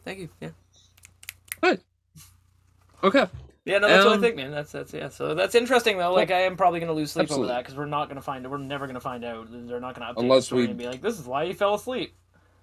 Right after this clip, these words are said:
Speaker 2: Unless you are that guy and you are listening, if that's the
Speaker 1: But
Speaker 2: case, or you guys know who he is, tell him to get in contact. We would love to have an interview.
Speaker 1: So much.
Speaker 2: Leave
Speaker 1: That'd be
Speaker 2: your
Speaker 1: so cool.
Speaker 2: comments down below on if what you think happened,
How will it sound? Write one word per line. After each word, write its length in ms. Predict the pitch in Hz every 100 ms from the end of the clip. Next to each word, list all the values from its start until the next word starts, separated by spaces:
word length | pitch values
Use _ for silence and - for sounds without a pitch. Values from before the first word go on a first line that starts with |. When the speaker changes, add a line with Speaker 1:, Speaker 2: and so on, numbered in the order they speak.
| _ _
Speaker 2:
Unless 400 | 120 139 170 170
you 160 | 170 160
are 140 | 156
that 200 | 147 127
guy 220 | - 123 120
and 160 | 110
you 100 | 120
are 140 | 131 127
listening, 500 | 123 120 - 104 98
if 140 | 101
that's 200 | - 127
the 60 | 190 160
Speaker 1:
But 60 |
Speaker 2:
case, 320 | - 131 131 -
or 220 | 175 185
you 180 | 175 165
guys 360 | 160 151 135 143
know 440 | 151 127 120 110 _ _ _ _
who 200 | 156 175
he 200 | 160 147
is, 300 | 139 131 123 _ _
tell 160 | - 190
him 80 | 160
to 60 |
get 140 | 151 165
in 80 | 139
contact. 560 | 151 131 131 131 127
We 80 | 180
would 120 | 147
love 180 | 143 127
to 80 | 131
have 160 | 120
an 100 | 113
interview. 440 | 120 117 117 117 120 _
Speaker 1:
So 240 | - 170
much. 280 | 131 113 - _
Speaker 2:
Leave 60 | -
Speaker 1:
That'd 140 | 214
be 40 | 208
Speaker 2:
your 80 |
Speaker 1:
so 80 | 185
cool. 80 | 185
Speaker 2:
comments 320 | 165 160 139
down 220 | - 143 135
below 420 | 139 135 135 -
on 360 | 120 123 120 120 -
if 220 | 131 - - 135
what 160 | 143 147
you 140 | 147
think 240 | 143 131 117
happened, 500 | 120 117 135 135